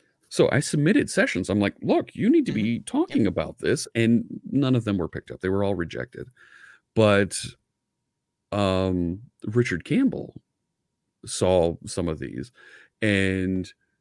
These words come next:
Speaker 1: picked up and said, "Hey, why don't you speak at this spe-, speaker idol thing that I do
Speaker 2: Yeah.
Speaker 1: in two thousand twelve at tech ed?" And I, I, I gave it a try. I gave my little five-minute talk about my unit testing
Speaker 2: Mm-hmm.
Speaker 1: framework and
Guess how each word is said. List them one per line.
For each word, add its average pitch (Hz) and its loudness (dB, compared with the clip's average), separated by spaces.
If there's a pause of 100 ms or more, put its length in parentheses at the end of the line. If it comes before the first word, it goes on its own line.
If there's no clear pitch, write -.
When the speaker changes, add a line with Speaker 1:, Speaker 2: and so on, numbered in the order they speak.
(200)
Speaker 1:
picked 139 -2
up 113 2
and 107 -2
said, - 0
"Hey, - -6
why 208 -4
don't 320 -8
you - -12
speak - -6
at 110 -4
this 95 -4
spe-, - -2
speaker 110 -2
idol 160 0
thing 80 -2
that 64 -6
I 80 0
do 64 -4
Speaker 2:
Yeah. 78 -16 (640)
Speaker 1:
in 98 0
two 95 -4
thousand 82 -2
twelve 110 0
at 101 -6
tech 247 -6
ed?" 50 -12 (640)
And 95 0 (1400)
I, 92 0
I, 90 2 (520)
I - -10
gave 82 -6
it 80 -4
a 90 -4
try. 175 0
I 98 0
gave 90 -2
my 101 0
little 98 0
five-minute 104 0
talk 170 -4
about 90 0
my 90 -2
unit 98 0
testing 107 -4
Speaker 2:
Mm-hmm. - -14
Speaker 1:
framework 165 -2
and 82 -6